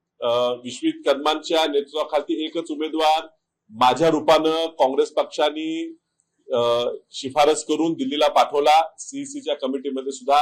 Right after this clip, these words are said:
विशाल पाटील हे एकच नाव करून त्या ठिकाणी निर्णय झाला. जागा वाटपाचा तिढा हा थोडा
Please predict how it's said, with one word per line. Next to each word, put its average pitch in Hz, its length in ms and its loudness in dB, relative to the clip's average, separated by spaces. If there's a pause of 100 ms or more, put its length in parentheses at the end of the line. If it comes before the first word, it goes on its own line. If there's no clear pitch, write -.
(540)
विशाल 131 300 0
पाटील 147 440 0
हे 139 200 0
एकच 139 300 0
नाव 139 340 0 (1040)
करून 151 380 2 (680)
त्या 139 120 4
ठिकाणी 143 360 2
निर्णय 135 340 2
झाला. 120 380 4 (840)
जागा 131 280 6
वाटपाचा 170 400 4
तिढा 151 280 4 (480)
हा 147 80 0 (120)
थोडा 147 400 4